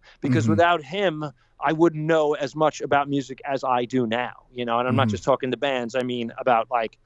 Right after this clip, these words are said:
Speaker 1: how to write a song, how to make music, how things should sound, what you're really looking to do here,
Speaker 2: Mm-hmm.
Speaker 1: you know, type of stuff. So,
Speaker 2: Sure.
Speaker 1: yeah, it, I mean, the talent there was just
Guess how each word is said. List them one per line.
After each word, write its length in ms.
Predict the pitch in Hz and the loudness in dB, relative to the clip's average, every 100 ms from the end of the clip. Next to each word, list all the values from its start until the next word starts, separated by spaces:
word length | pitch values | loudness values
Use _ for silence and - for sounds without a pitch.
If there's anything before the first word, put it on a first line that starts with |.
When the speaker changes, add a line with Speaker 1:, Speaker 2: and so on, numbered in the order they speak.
| _ _ | _ _
Speaker 1:
how 160 | 139 | 2
to 100 | 135 | 6
write 200 | 123 135 | 6 4
a 40 | 117 | 2
song, 400 | - 143 117 107 | 2 2 2 -2
how 140 | 127 | -4
to 80 | 127 | -4
make 280 | 120 131 120 | -2 -6 -4
music, 300 | 135 113 104 - | -6 -6 -10 -14
how 260 | - 143 131 | -6 -4 -2
things 260 | 143 127 | -4 -8
should 180 | - 110 | -10 -12
sound, 460 | - 139 127 104 - _ | 0 0 0 -4 -10 _
what 200 | 143 143 | -2 0
you're 100 | 131 | 0
really 260 | 131 131 | 0 0
looking 240 | 120 123 117 | -4 -4 -6
to 60 | |
do 220 | 107 135 117 | -4 -4 -4
here, 280 | 110 101 - _ - | -6 -10 -16 _ -4
Speaker 2:
Mm-hmm. 180 | 117 110 | -2 -2
Speaker 1:
you 60 | |
know, 140 | 113 107 | -4 -4
type 240 | 123 - | -4 -4
of 60 | - | -4
stuff. 360 | 127 101 - | -2 -2 -4
So, 340 | - 110 95 - - | -4 -2 -2 -8 -16
Speaker 2:
Sure. 160 | - 110 | 0 4
Speaker 1:
yeah, 180 | 117 110 | 6 4
it, 220 | 131 - 139 | 2 -2 -4
I 40 | |
mean, 180 | 127 123 | -6 -6
the 80 | 120 | -4
talent 440 | 156 156 139 120 | 2 4 2 0
there 220 | 123 120 | -4 -4
was 140 | 113 104 | -6 -8
just 440 | 120 110 - - | -8 -8 -14 -20